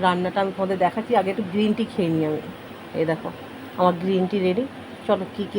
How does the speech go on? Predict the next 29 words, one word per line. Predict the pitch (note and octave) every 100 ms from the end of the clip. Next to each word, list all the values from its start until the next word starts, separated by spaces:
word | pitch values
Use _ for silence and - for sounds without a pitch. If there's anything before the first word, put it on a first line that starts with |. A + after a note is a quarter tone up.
| F#3
রান্না | F3 E3+
করছি | F3+ F3+
তোমাদের | F3 E3+ D#3+
দেখানো | D3 D#3+ D3
যাক। | B2 - - - - E3+ F3+
ডাল, | F3 F3+ A#3 F#3
মটর | E3+ E3
ডাল, | F3 G#3+ B3+ - - - - F#3
লাল | F3 E3+
শাক | F3 F#3+
ভাজা, | F#3 F#3+
মাছ | E3+ E3+
ভাজা, | F#3 F3 G3+ B3 - - - - - - - - - - E3+
আর | F3 G3
এই | G3+
হলো | G3+ G#3+ A3
তেল | G3 F3+ F3
ঝাল | F#3+ G#3+ A3
ট্যাংরা | F#3 E3+ E3+
মাছের, | E3+ F#3 A#3+ C4 - - - - - - - - - - - - - D#3+
আর | D#3+ D#3+ D#3 - - - - - - - - F#3 E3
ভাত | F3 E3+ -
তো | G#3 G3+
আছে, | G3+ F#3
এটা | F#3 F#3
দুধের | F#3 F3+ F3
বাটি, | E3 F#3+ B3+
মেয়ের | A3+ E3 E3+
দুধ, | F3